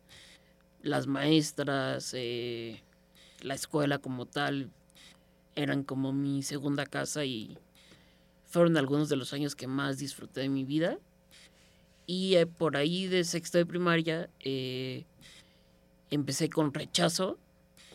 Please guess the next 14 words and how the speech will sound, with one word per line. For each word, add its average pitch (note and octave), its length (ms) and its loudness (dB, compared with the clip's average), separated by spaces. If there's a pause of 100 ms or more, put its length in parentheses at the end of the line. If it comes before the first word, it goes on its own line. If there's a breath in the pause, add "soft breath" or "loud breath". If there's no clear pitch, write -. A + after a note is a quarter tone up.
(440 loud breath)
que F#3 240 4
mi E3+ 160 2
cuerpo, D3 320 4 (260)
que F#3+ 100 4
es A3 120 4
algo G#3 220 6
normal C#3+ 340 4
en C#3+ 100 0
el C3 140 -2
cuerpo C#3 380 -2 (260)
cuando C#3 600 0 (720 loud breath)
hay C#3+ 160 2
como C#3+ 360 2
un, C#3+ 760 -2